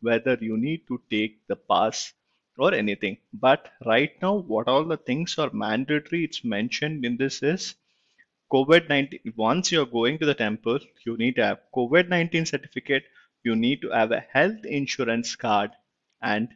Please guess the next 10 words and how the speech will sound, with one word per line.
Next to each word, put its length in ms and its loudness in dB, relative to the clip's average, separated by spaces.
you 120 -6
need 260 -4
to 80 -8
be 320 0
registered 680 -2
on 220 -2
the 100 -2
virtual 600 -2
queue 280 -2
portal 440 -2